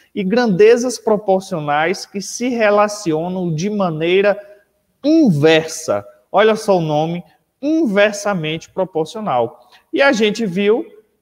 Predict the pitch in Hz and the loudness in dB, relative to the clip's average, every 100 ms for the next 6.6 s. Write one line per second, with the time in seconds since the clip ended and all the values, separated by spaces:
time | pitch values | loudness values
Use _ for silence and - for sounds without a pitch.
0 | _ 135 175 254 190 170 185 175 185 240 | _ -2 0 2 0 -2 -4 -4 -2 0
1 | 240 202 190 165 175 147 143 143 147 151 | 4 4 4 0 -4 0 0 0 -2 -6
2 | 151 156 160 156 147 139 135 - 117 190 | -6 -8 -6 -4 0 -2 -2 -10 -10 -6
3 | 190 165 302 - - _ _ - 180 254 | 0 0 -2 -8 -20 _ _ -12 -4 -2
4 | 302 339 330 285 220 233 190 190 196 196 | 0 -2 -4 -4 -4 -2 0 -2 -4 -8
5 | 202 190 175 185 - 160 139 139 135 139 | -6 -2 0 -2 -4 -4 -4 -6 -6 -6
6 | 156 147 127 113 107 | -8 -6 -4 -2 -4